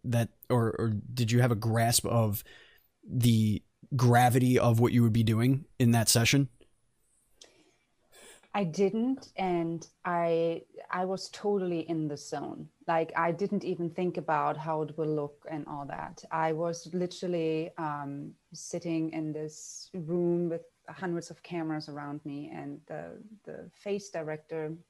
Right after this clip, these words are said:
Speaker 2: um, he directed me in certain ways, and I just pulled out for myself, and it just pulled out. And there was no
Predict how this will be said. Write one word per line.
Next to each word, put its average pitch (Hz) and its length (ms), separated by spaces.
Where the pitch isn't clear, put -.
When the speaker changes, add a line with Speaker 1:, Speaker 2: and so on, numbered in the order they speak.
Speaker 2:
um, 151 580
he 170 360
directed 170 480
me 165 140
in 160 80
certain 160 340
ways, 151 360
and 156 180
I 151 60
just - 340
pulled 170 240
out 160 240
for 180 60
myself, 170 520
and 156 120
it 156 80
just - 260
pulled 160 160
out. 151 260
And 151 140
there 170 80
was 185 240
no 196 400